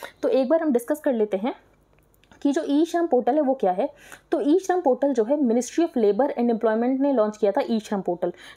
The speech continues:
तो ई श्रम पोर्टल में यहाँ पर जो अनऑर्गेनाइज्ड वर्कर्स हैं वो यहाँ पर रजिस्टर करेंगे। तो लगभग अड़तीस करोड़ हमारे पास अनऑर्गेनाइज्ड वर्कर्स हैं, जैसे कि जो यहाँ पर कंस्ट्रक्शन लेबरर्स हैं,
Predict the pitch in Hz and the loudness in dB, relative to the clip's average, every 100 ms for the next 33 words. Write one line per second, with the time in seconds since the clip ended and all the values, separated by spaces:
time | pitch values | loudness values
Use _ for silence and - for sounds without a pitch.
0 | - 262 285 311 370 294 247 254 285 277 | -4 0 2 2 0 0 2 0 0 0
1 | 262 262 285 - 269 269 254 240 233 214 | -2 -2 -2 -2 0 0 2 0 0 0
2 | 196 190 247 247 285 233 240 254 233 233 | 0 2 0 0 -2 0 2 2 0 -2
3 | 190 190 - 269 226 175 180 247 _ - | 0 -2 0 0 0 -2 -2 -6 _ 0
4 | 226 214 302 311 226 320 302 254 262 233 | 2 2 -2 -4 -4 -4 -2 0 0 0
5 | 220 214 254 - 247 233 214 214 214 202 | 0 0 -2 -2 0 0 0 -2 0 0
6 | 196 220 262 220 196 220 226 220 208 202 | 0 0 0 0 0 -2 0 0 0 0
7 | 214 214 202 208 - 240 202 190 196 196 | -2 -2 -4 -4 -2 0 0 0 -2 -4